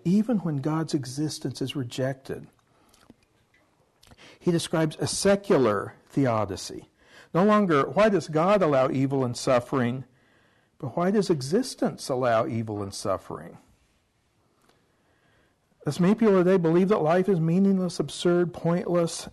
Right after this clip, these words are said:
and in a lot of cases, not worth living. They cannot justify the physical world. They cannot justify existence or their own existence.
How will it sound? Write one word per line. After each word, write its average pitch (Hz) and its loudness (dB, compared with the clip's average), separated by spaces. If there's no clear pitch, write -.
and 139 -2
in 135 -4
a 131 -14
lot 143 -6
of 147 -8
cases, 156 -4
not 135 -8
worth 135 -6
living. 131 -10
They 139 -4
cannot 170 -4
justify 143 -6
the 113 -8
physical 110 -10
world. 110 -8
They 123 -2
cannot 151 -8
justify 143 -8
existence - -10
or 117 -8
their 127 -6
own 143 -2
existence. - -10